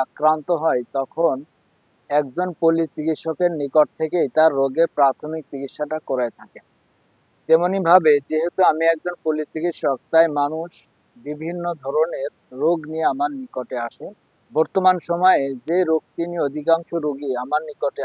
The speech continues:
আসছে, সেটি হচ্ছে স্ক্যাবিক্স বা চুলকানি রোগে আক্রান্ত। আজকে আমি এই স্ক্যাবিক্স বা চুলকানি রোগের লক্ষণ ও চিকিৎসা সম্পর্কে আলোচনা করব। যদি আপনি এই স্ক্যাবিক্স বা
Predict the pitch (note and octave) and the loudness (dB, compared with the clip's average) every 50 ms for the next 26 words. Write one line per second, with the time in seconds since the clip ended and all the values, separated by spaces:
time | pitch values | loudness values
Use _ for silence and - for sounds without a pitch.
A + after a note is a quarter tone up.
0 | C3 C3+ - - _ - E3+ D#3+ - - C3+ C3+ - E3+ E3+ E3 F3 D#3+ _ C#3+ | -4 -4 -6 -10 _ -10 -10 -10 -10 -10 -12 -6 -4 -4 -2 -2 -4 -4 _ -4
1 | C#3+ C3 - _ _ - D3+ D3+ E3+ F3 E3 - _ B2 A#2+ C#3 D3+ D#3 - - | -6 -6 -8 _ _ -4 -2 -2 -2 -4 -4 -6 _ -6 -2 -2 -2 -2 -2 -4
2 | D3+ D3 D3+ C#3+ D#3+ D3+ E3 E3 D3+ C#3+ C#3+ C3 C3 A#2+ - - _ - A#2 A2+ | -4 -4 -4 -4 -4 -6 -4 -4 -4 -6 -4 -4 -4 -6 -6 -8 _ -12 -12 -12
3 | A2 G2+ _ G#2 F#2+ _ _ _ _ _ _ _ _ _ _ _ _ _ _ _ | -14 -16 _ -20 -20 _ _ _ _ _ _ _ _ _ _ _ _ _ _ _
4 | _ _ _ _ _ _ - D3 D3+ - - _ G3 F#3 F#3 F#3+ F#3+ - F3 F#3 | _ _ _ _ _ _ -4 -4 -4 -4 0 _ 4 4 4 2 0 0 2 4
5 | F3+ D#3 D#3 - - E3+ - - _ - F3 F3 F3+ F#3 E3+ - D3+ C#3+ D#3 D#3+ | 4 2 0 -2 -6 -10 -12 -6 _ 0 2 2 2 2 2 0 0 4 4 4
6 | D#3 - - E3+ E3 D#3+ - F3 F3+ F3+ E3 D#3 D#3 C#3+ C#3 D#3+ F3 E3 C#3 C#3 | 4 2 0 0 0 0 0 0 0 0 2 2 2 2 2 2 2 2 2 2
7 | - _ _ _ _ _ C#3+ D3 D#3 D#3 D3 - _ F#3 F#3 F3 F3 D#3+ - - | -2 _ _ _ _ _ 0 2 2 2 2 0 _ -4 -4 -2 -4 -6 -8 -10
8 | D3 D#3 D#3 C#3+ - F3+ E3+ - - C#3+ C#3 C#3+ C3+ D3 D3 - - D3+ C3 B2+ | -8 -8 -8 -6 -6 -6 -8 -6 -8 -10 -10 -6 -6 -8 -6 0 2 2 2 2
9 | B2 A2+ - C3 B2 A#2+ A#2 - A#2+ A#2 A2 G#2 G#2 G#2 _ _ _ _ _ _ | 0 -4 -6 -10 -12 -12 -10 -8 -10 -10 -10 -12 -16 -20 _ _ _ _ _ _
10 | _ _ _ _ _ _ _ _ _ _ _ _ _ _ _ _ _ _ - A#2+ | _ _ _ _ _ _ _ _ _ _ _ _ _ _ _ _ _ _ -6 0
11 | C#3+ E3+ F3 F#3+ G3+ G3+ G3+ G#3+ F#3+ F#3+ F3+ D3+ D#3+ F3+ - _ _ _ - E3+ | 2 4 8 8 8 8 8 4 0 -6 -6 -6 -8 -10 -14 _ _ _ 0 2
12 | F3+ G3 F#3+ E3 E3 - _ E3+ D#3+ - _ - F#3+ F3 F3 G3 F#3+ - - D#3+ | 4 4 4 2 0 -4 _ -8 -8 -8 _ 2 4 6 6 4 2 2 -2 0
13 | D#3 F3 | 4 4